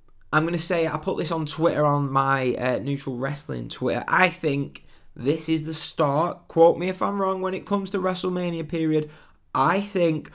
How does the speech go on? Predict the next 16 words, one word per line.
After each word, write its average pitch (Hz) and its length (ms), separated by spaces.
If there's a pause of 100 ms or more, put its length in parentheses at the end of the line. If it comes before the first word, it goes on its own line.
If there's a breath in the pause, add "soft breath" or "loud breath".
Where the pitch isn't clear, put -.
(160 loud breath)
that 107 120
what 139 240
they're 180 160
gonna 175 180
do, 156 220
I 147 100
think 147 240
we're 147 120
gonna 143 160
get 143 180
Johnny 147 260
Gargano 143 540
versus 131 340
Tommaso 139 720 (240 loud breath)
Ciampa 143 600 (460 loud breath)
at - 360